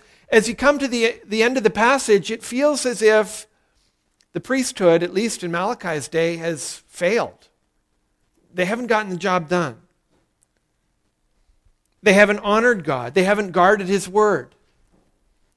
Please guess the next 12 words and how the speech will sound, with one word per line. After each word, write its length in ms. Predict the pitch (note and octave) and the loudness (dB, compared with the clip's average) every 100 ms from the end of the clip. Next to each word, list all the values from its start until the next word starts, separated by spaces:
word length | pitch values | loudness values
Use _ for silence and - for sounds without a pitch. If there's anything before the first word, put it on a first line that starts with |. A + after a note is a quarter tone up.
| _ | _
And 180 | F3+ F3+ | -8 -4
people 400 | A3+ - A#3+ A3+ | -4 0 2 2
have 460 | F#3+ F#3 E3+ - - _ | 0 2 2 -2 -16 _
stumbled 800 | - - G#3 G#3 G#3 G3+ G3+ F3+ - _ _ | -12 -4 -2 0 0 2 0 -2 -14 _ _
and 160 | E3+ E3 | -6 0
gone 200 | D#3 D#3 | 2 2
astray 440 | D3 - D3 C#3 | -4 -8 -6 -6
as 140 | C3 A#2+ | -8 -12
a 80 | B2+ | -12
result. 520 | B2 B2+ A#2 A#2 _ _ _ _ _ _ _ _ _ | -12 -14 -16 -18 _ _ _ _ _ _ _ _ _
They 200 | E3 F#3 | 0 2
have 220 | F#3 D#3+ | 2 -4